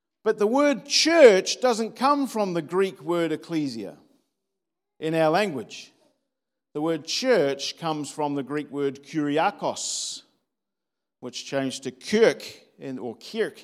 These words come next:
in the, uh, Scottish and Northern English, which is where we get the word church from. So have we missed the point? Are we talking about the wrong thing? Kuriakos is found in the New, New Testament. It actually means the Lord's place,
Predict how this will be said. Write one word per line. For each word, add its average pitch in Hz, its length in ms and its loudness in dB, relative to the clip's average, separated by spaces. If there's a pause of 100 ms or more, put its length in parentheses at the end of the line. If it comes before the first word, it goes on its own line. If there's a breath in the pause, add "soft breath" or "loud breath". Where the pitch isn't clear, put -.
(360 soft breath)
in 147 160 -6
the, 131 280 -4
uh, 123 180 -2
Scottish - 640 -6 (320 soft breath)
and 143 200 -4
Northern 156 320 -2
English, 170 440 -4 (260 soft breath)
which 156 220 -4
is 135 120 -8
where 156 160 -2
we 147 80 -2
get 147 180 -6
the 147 60 -12
word 139 280 -4
church 147 440 -8
from. 147 420 -6 (1600)
So 147 220 -6
have 147 120 -6
we 139 100 -6
missed 151 280 -6
the 113 60 -14
point? - 440 -10 (920)
Are 127 60 -8
we 127 120 -4
talking 160 420 -6
about 127 280 -4
the 123 100 -4
wrong 143 400 -2
thing? 202 280 -6
Kuriakos 180 680 -2
is 156 140 -8
found 185 280 -2
in 151 80 -4
the 143 100 -2
New, 139 120 -6 (420 soft breath)
New 175 200 -4
Testament. 190 500 -2
It 147 100 0
actually 175 300 -2
means 165 260 -2
the 160 120 -4
Lord's 175 340 2
place, - 840 0